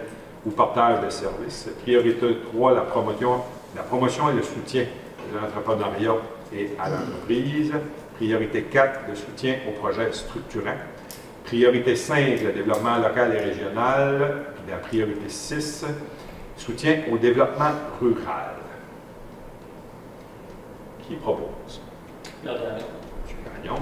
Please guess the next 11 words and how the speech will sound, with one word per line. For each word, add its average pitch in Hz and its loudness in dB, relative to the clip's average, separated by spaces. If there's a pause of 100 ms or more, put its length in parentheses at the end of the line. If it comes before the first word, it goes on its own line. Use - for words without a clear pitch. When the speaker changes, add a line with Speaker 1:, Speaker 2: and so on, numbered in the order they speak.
(1040)
Speaker 1:
Euh, 107 4
six - 4
point 160 6
deux, 180 10
aide 147 6
financière 147 4
pour 117 2
le 107 6
service 131 6
de 104 6
chaulage 127 4